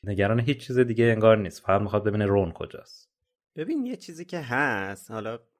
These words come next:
Speaker 2: سحر یکم اگزاجره می‌کنه، میگه که چقدر احمقه.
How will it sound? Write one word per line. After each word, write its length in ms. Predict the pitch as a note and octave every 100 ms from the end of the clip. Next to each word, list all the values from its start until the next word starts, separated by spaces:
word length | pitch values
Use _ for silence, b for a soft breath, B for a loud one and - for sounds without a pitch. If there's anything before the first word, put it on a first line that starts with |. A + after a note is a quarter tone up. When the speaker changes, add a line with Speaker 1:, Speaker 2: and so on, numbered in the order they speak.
| _ _
Speaker 2:
سحر 440 | A2 A2 G2+ A2+ A2
یکم 320 | F#2+ A2 G#2
اگزاجره 600 | G#2+ G2+ A2 G2+ G#2 G2+
می‌کنه، 380 | G2+ - G#2 G2+
میگه 260 | G2 F#2+
که 260 | F#2+ - G2+ b b b b b
چقدر 320 | - A2 G#2+ G#2
احمقه. 840 | G#2+ G2+ G2+ G2+ A#2 C#3+ A#2 G#2+